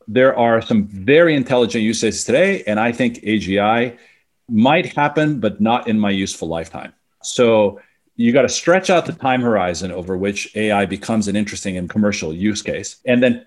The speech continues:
pick applications where A I is very well suited to solve the problem. I find that the applica-, you know, there's obviously the infra stuff, which we talked about, labeling, data management, et cetera, et cetera, very interesting.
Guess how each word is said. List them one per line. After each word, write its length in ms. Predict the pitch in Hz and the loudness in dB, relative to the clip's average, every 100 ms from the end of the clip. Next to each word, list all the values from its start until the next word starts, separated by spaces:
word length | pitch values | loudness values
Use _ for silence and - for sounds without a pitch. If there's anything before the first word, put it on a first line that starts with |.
| _ | _
pick 300 | 196 202 - | 0 0 -2
applications 920 | 120 120 123 156 170 160 107 95 101 - _ _ | -4 -4 -4 -2 -2 -2 -4 -6 -8 -14 _ _
where 240 | 101 117 - | 0 0 2
A 140 | 117 | 2
I 140 | 113 107 | 2 2
is 120 | 98 | 0
very 240 | 104 104 | 2 2
well 160 | 104 101 | 2 0
suited 400 | - 113 95 90 | 0 -2 -2 -4
to 80 | 87 | -8
solve 260 | - 87 | -6 -6
the 60 | 82 | -8
problem. 480 | - 135 117 73 - | -6 -4 -4 -6 -8
I 120 | 135 175 | -2 -2
find 300 | 202 190 160 | 0 0 2
that 120 | 135 | 0
the 100 | 104 | 2
applica-, 440 | 117 120 120 170 | 0 -2 -6 -6
you 120 | 117 110 | -2 0
know, 120 | 95 | 0
there's 180 | 101 123 | 0 2
obviously 320 | 151 143 113 | 0 0 0
the 140 | 101 | 0
infra 300 | 131 160 196 | 0 0 0
stuff, 480 | 180 - 196 202 - | 0 0 -2 -4 -16
which 220 | - 101 | -12 -10
we 60 | 92 | -8
talked 280 | - 123 127 | -2 -2 2
about, 280 | 127 123 87 | 0 0 0
labeling, 880 | 104 120 117 120 117 113 113 107 - _ _ 87 | 2 4 4 2 2 0 -2 -4 -8 _ _ 0
data 260 | 131 123 | 2 4
management, 1160 | 98 98 127 131 117 120 117 117 113 113 - - _ _ _ _ | 2 2 2 0 0 2 4 4 2 0 -4 -14 _ _ _ _
et 180 | 110 104 | -6 0
cetera, 220 | 120 101 | 2 2
et 100 | 92 | 2
cetera, 320 | 139 175 190 | 0 0 0
very 320 | 101 117 107 113 | 2 4 4 2
interesting. 540 | 143 175 214 220 208 | -2 -4 -2 -2 -4